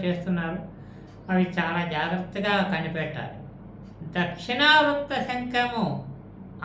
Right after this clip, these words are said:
అసలైనది ఎవరికైనా లభ్యమైనట్లయితే దానిని తీసుకుని వచ్చి మన పూజా మందిరములో ఉంచి ప్రతినిత్యము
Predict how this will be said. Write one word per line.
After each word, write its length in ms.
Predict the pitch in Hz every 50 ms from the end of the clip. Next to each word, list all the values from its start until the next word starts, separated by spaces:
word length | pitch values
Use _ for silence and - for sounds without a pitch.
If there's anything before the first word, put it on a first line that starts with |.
| 175
అసలైనది 680 | 180 - 233 247 254 269 277 285 294 302 294 285 269 233 214 202
ఎవరికైనా 500 | 202 208 214 214 214 226 220 220 220 214 208 196 185
లభ్యమైనట్లయితే 1040 | 180 185 185 208 214 208 214 208 202 196 190 180 190 190 175 170 170 170 - 202 190 170 143 131 - - - - - - - - - - - - - - - 151 147 156
దానిని 460 | 170 190 208 220 226 226 233 226 220 190 180
తీసుకుని 420 | 196 202 208 - 233 254 254 240 220 202 202
వచ్చి 240 | 202 196 - 277 277 - - - - - - - - - - 180
మన 140 | 190 196 196 185 185 190 190
పూజా 340 | 196 202 220 233 247 254 254 254 247 247
మందిరములో 600 | 247 233 233 226 226 226 220 220 220 214 214 208 208 202 185 180
ఉంచి 320 | 185 196 - 254 247 208 160 139 135 - - - - - - - - - -
ప్రతినిత్యము 840 | 190 196 208 202 - 262 285 285 285 285 - - 269 277 285 294